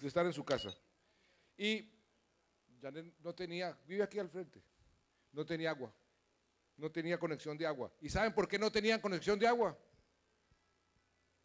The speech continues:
Eh, porque en este país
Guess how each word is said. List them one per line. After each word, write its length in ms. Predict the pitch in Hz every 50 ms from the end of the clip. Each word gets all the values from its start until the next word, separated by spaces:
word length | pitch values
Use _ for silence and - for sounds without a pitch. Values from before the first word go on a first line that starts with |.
| _ _ _ _ -
Eh, 380 | 151 151 151 147 151 - - _
porque 640 | - 160 143 143 147 - 151 147 143 147 135 - _ _ _ _ _ _ _ _ _ _ _
en 180 | - 139 151 165
este 180 | 151 - 185
país 460 | 165 - 143 147 180 185 - - -